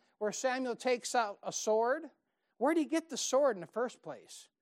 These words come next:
I guess he was a sword-packing preacher, amen? <laughs> Maybe he grabbed, uh, Saul's,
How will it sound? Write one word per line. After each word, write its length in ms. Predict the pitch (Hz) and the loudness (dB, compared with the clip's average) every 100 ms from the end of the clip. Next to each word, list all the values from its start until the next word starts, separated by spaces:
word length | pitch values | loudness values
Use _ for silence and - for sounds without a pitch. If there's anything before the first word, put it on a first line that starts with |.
| _ _ _ _ | _ _ _ _
I 100 | 190 | -2
guess 280 | 190 262 - | 0 0 0
he 100 | 240 | -2
was 140 | 196 | -2
a 60 | 175 | -4
sword-packing 800 | - 233 247 247 - 247 240 226 | 0 4 4 2 0 2 2 -2
preacher, 460 | 165 226 247 - 143 | -2 -2 -2 -6 -10
amen? 440 | 151 165 202 262 - - - - - - - - - | -8 -4 -2 -2 -8 -16 -18 -14 -10 -12 -12 -10 -6
<laughs> 920 | - - - - 247 - 311 311 - | -4 -4 -6 -4 -6 -6 -20 -20 -8
Maybe 320 | 208 240 277 | -2 -2 0
he 100 | 269 | -2
grabbed, 480 | 240 240 254 262 233 | 0 4 4 4 2
uh, 240 | 226 226 220 | 2 2 2
Saul's, 680 | - 262 269 185 147 139 | 4 6 8 6 0 -10